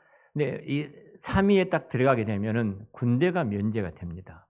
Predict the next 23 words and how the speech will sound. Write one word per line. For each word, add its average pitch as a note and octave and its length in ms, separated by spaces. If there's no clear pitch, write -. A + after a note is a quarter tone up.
삼 E3 240
위에 D3+ 140
들어가도 G2+ 340
군대가 B2 420
면제가 G2 400
되고, F#2 220
남자에게서 G#2+ 760
군대 B2 380
면제가 G#2+ 480
된다는 G#2 380
것은 G2+ 480
대단한 B2 520
일 G2+ 120
아니겠습니까? F2+ 760
근데 F3 340
이 D3+ 140
김기가 C#3+ 560
딱 - 280
끝나기 F#3+ 520
사 F#3 320
분을 F3+ 340
뛰고 G2+ 500
거기에 B2 720